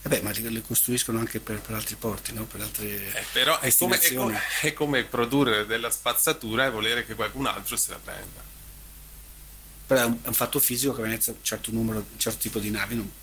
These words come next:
Speaker 1: può ospitarle.
Speaker 2: Sicuramente.
Speaker 1: Ci sono dei, dei limiti
Speaker 2: Ba-, bas-,
Speaker 1: fisici.
Speaker 2: basta vedere che la determinazione del sollevamento della paratia a centotrenta centimetri attuale è dovuta con un accordo con il porto. Quindi il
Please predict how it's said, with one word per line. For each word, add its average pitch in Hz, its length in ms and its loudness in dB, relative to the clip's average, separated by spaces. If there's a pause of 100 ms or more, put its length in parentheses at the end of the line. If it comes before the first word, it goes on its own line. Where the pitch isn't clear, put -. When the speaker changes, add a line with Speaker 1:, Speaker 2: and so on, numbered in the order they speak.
(400)
Speaker 1:
può 107 140 -2
ospitarle. 95 500 -2
Speaker 2:
Sicuramente. 90 560 0
Speaker 1:
Ci - 0 -
sono 113 120 2
dei, 90 320 -4 (180)
dei 107 120 -4
limiti 117 240 0
Speaker 2:
Ba-, 110 60 0
bas-, 113 300 2
Speaker 1:
fisici. - 300 2 (160)
Speaker 2:
basta 110 340 0
vedere 120 440 2
che 113 280 -2 (460)
la 98 120 -4
determinazione 113 1040 0
del 101 100 -10
sollevamento 104 680 -4
della 104 240 -4
paratia 101 600 -6
a - 60 -14
centotrenta 104 760 -4
centimetri 139 840 -6 (180)
attuale - 680 -8 (480)
è - 80 -12
dovuta 143 440 -2
con 92 160 -12
un 113 60 -6
accordo - 440 -10
con - 140 -14
il - 60 -16 (120)
porto. 95 500 -10 (640)
Quindi 104 200 -6
il 101 80 -8